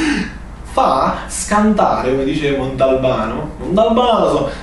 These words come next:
fa proprio, eh, spaventare, non mi veniva, <laughs> fa spaventare le persone, no? Quindi l'effetto sorpresa, che lì bisogna essere bravi, perché spaventarsi per finta non è facile, però si può fare, si può fare. <laughs>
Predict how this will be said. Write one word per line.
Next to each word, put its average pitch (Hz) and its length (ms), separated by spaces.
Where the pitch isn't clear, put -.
fa 214 320
proprio, 120 1300
eh, - 40
spaventare, 269 880
non 170 200
mi 147 80
veniva, 127 340
<laughs> 208 120
fa 185 280
spaventare 175 680
le 135 80
persone, - 520
no? - 160
Quindi 277 220
l'effetto 185 600
sorpresa, 156 640
che 120 120
lì 156 120
bisogna 127 280
essere 120 260
bravi, 113 480
perché 113 360
spaventarsi 147 760
per 147 60
finta 185 480
non 139 100
è 156 80
facile, 143 500
però 117 680
si 147 120
può 135 120
fare, 107 340
si 101 80
può - 100
fare. 98 280
<laughs> 160 540